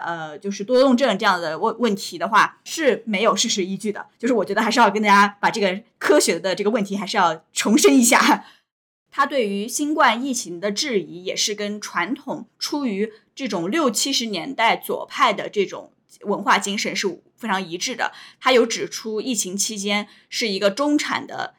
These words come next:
阶级的财产向亿万富翁转移的这么一个过程，然后贫富差距也变得更加的极化在美国。所以他对于新冠疫情的质疑，以及后面进一步的，呃，对于，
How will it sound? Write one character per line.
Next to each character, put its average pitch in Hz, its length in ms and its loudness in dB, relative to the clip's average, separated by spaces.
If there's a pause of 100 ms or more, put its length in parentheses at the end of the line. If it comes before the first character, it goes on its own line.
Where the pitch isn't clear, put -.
阶 226 200 2
级 170 200 -4
的 190 120 -2
财 160 260 -6
产 - 240 -6
向 - 320 0
亿 254 160 -2
万 214 240 4
富 214 240 -10
翁 202 220 -4
转 202 260 0
移 160 180 -6
的 233 80 2
这 226 120 -4
么 180 80 -4
一 156 80 -10
个 175 80 -4
过 196 200 -4
程， 143 300 -12 (280)
然 202 120 6
后 220 60 8
贫 214 260 -6
富 240 180 -6
差 208 280 2
距 233 180 -4
也 170 160 -4
变 202 260 -2
得 113 120 -12
更 214 200 2
加 175 220 2
的 160 160 -6
极 - 260 -6
化 247 300 2
在 170 160 0
美 90 160 -12
国。 - 300 -10 (180)
所 - 160 0
以 247 60 0
他 269 180 2
对 269 220 -2
于 196 60 -2
新 269 240 0
冠 233 280 2
疫 262 100 2
情 131 240 -6
的 175 80 -4
质 196 280 -2
疑， 151 360 -16
以 175 160 -14
及 175 280 -8
后 226 180 -4
面 196 160 0
进 214 220 -4
一 196 80 -2
步 202 180 -2
的， 160 180 -4 (280)
呃， 156 260 -6
对 185 320 -2
于， 160 280 -6